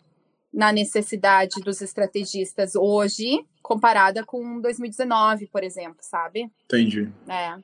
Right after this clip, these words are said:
Speaker 1: bem interessante, assim, os achados dessa pesquisa. É uma, é um, é, com certeza, algo que tá realmente colocando, assim, muito contexto, não tanto pras agências quanto pras marcas, né, também, que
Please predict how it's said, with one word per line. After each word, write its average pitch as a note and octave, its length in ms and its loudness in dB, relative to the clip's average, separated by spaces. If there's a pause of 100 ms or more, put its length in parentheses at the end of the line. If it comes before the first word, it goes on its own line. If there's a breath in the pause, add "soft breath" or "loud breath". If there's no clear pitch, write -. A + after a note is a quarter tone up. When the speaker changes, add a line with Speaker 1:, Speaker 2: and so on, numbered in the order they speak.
(300)
Speaker 1:
bem A3 380 0
interessante, C#4+ 720 2
assim, A3 140 -12
os G#3+ 180 -4
achados G#3 440 -2
dessa G#3+ 280 -4
pesquisa. A3 680 -4 (400)
É G3+ 60 -4
uma, G3+ 500 0 (640)
é G#3 80 -4
um, G3 300 -4
é, G3+ 520 0
com A#3 180 -6
certeza, A3 520 0
algo G#3 340 0
que G3+ 500 -6
tá G#3 120 4
realmente G#3+ 920 -4
colocando, A#3+ 720 2
assim, A3+ 340 -2
muito A#3 340 0
contexto, A3+ 840 2
não G3+ 220 -8
tanto A#3+ 300 0
pras A#3+ 240 2
agências A3 640 -2
quanto C4 280 -4
pras D4 500 -2
marcas, A#3+ 460 0
né, F#3 120 -6
também, F#3 300 -4
que F#3 280 -6